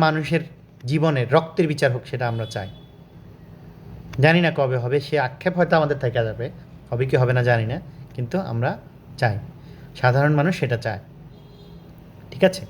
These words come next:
কিন্তু রাজনীতিবিদরাই মনে হয় চায় না আর কি, সবাই খালি বিচার হোক, সংস্কার হোক, এটা মুখেই বলে, ঠিক আছে?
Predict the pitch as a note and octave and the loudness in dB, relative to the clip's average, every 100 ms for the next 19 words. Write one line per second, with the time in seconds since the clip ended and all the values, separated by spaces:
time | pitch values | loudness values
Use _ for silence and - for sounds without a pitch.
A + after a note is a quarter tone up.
0 | - - - - D#3+ E3+ C#4+ - - - | -18 -20 -18 -4 2 4 2 -2 -20 -20
1 | - C#3+ D3+ F#3 F3+ E3+ D#3 F3 D#3+ C#3+ | -2 2 4 4 2 2 4 4 4 2
2 | C3 C3 A#2+ A2+ G#2+ G2+ - - C3+ C#3+ | 0 0 -2 -2 -6 -12 -12 -2 0 2
3 | D3+ G#3+ - - - - - - - - | 2 0 -2 -16 -20 -20 -20 -20 -20 -20
4 | - - - - - - - - C3+ C#3 | -20 -20 -20 -14 -2 -2 -2 -8 -2 4
5 | D#3 C#3+ - D3+ D3+ D#3 D3 C#3+ D3 D3+ | 4 2 -4 -4 -2 -2 -2 0 -2 0
6 | C#3+ B2+ A2+ G2+ - - - - - - | 0 0 -4 -8 -16 -20 -20 -20 -20 -20
7 | - - E3+ - C3+ | -16 -4 2 2 0